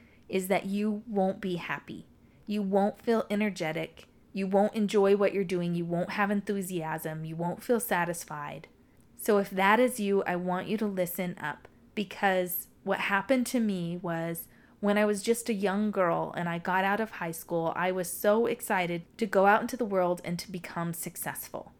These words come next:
And of course, what we were taught back then was go out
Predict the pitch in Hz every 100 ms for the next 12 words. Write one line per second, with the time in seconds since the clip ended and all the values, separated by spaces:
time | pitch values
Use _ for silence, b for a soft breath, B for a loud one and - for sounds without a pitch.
0 | - - 185 185 180 - - 220 214 208
1 | 202 - 220 185 170 202 202 208 - 202
2 | - 196 185 190 185 185 190 170 165 -
3 | - - - 185 208 - 190 190